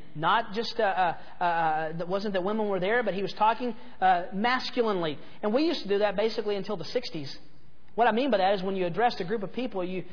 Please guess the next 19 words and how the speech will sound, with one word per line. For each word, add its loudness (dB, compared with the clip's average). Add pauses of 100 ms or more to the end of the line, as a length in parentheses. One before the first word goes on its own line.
(160)
you -4
used -2
the -2
masculine. -2 (420)
You 0
would 2
say, 4
in 2
other 4
words, 2
um, 0 (340)
um, 2 (420)
uh, -4
"When -2
man 2
did 0
this," 0
meaning -2
mankind. -2